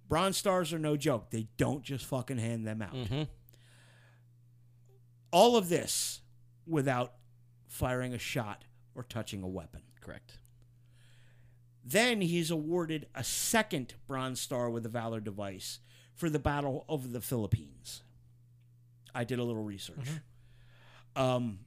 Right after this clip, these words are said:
Speaker 1: once again, without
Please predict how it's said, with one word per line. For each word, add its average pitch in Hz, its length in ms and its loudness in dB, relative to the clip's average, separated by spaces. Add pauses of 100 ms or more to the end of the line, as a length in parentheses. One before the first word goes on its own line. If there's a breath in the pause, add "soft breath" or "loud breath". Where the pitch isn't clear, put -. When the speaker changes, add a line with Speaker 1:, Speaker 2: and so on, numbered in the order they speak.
(1300)
Speaker 1:
once 131 300 -2
again, 117 380 -2 (280)
without 127 560 0